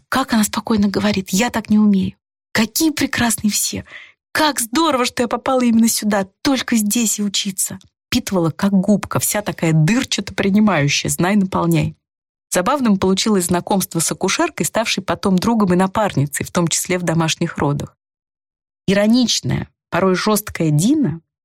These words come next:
лишённая всяких сантиментов и присущих многим в нашей профессии розовых няшностей, встретила меня откровенно рисковато. Я опоздала на её лекцию буквально на две минуты.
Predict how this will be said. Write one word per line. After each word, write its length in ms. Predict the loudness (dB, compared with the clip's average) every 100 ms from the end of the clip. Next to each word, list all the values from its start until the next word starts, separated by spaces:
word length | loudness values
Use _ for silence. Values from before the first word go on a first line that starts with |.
| _
лишённая 500 | -2 0 2 2 2
всяких 460 | 0 -2 -4 -4 -6
сантиментов 880 | -2 -2 0 2 2 2 -2 -10 -10
и 100 | -6
присущих 720 | -4 -2 -2 0 0 -2 -2
многим 460 | 2 2 2 2 2
в 40 |
нашей 300 | 2 2 -2
профессии 540 | -4 -4 0 -2 0 -2
розовых 500 | 0 0 -2 -4 -2
няшностей, 640 | 0 0 -2 -6 -8 -16 _ _ _ _ _
встретила 520 | -10 -2 -2 0 0
меня 340 | 2 2 0 -2
откровенно 720 | -6 -6 -2 0 2 4 4
рисковато. 680 | 2 0 -2 -4 -4 -6 -14 _ _ _ _ _ _ -2
Я 200 | 2 2
опоздала 500 | 0 0 0 4 4
на 100 | 4
её 220 | 4 4
лекцию 540 | 2 0 -4 -2 -2
буквально 580 | 0 -2 -2 0 2 4
на 160 | 4 2
две 260 | 2 2
минуты. 480 | 4 4 2 0 -10